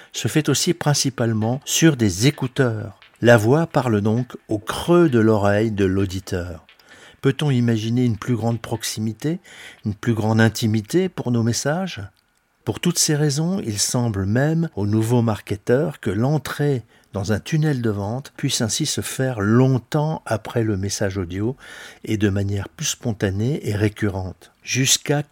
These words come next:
quatre mois après l'écoute du message audio, selon l'étude de Pandora et les tests effectués en imagerie cérébrale. En guise de conclusion, rappelons-nous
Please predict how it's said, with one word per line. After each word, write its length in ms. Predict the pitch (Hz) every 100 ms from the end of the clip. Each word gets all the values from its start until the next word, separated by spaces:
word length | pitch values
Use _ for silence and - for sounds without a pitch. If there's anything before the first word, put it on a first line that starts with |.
| -
quatre 520 | 165 156 - - 127
mois 600 | 117 113 117 120 131 160 -
après 460 | 110 - - 113 107
l'écoute 460 | 98 - 131 104
du 120 | 98
message 420 | 98 92 113 104 95
audio, 360 | 85 92 101 - - -
selon 340 | - - 101 98
l'étude 460 | 98 - 113 110
de 100 | 104
Pandora 680 | 98 104 95 95 87 101 123 -
et 100 | 98
les 120 | 95
tests 360 | - 117 - 98
effectués 600 | - 98 - 92 104 117 - - -
en 180 | 120 104
imagerie 480 | 101 98 90 95 101
cérébrale. 800 | - 95 90 85 82 95 101 _ _ _ _
En 140 | - 113
guise 220 | 135 123
de 80 | 120
conclusion, 720 | 120 104 113 101 123 175 202
rappelons-nous 720 | - 120 117 127 120 113 110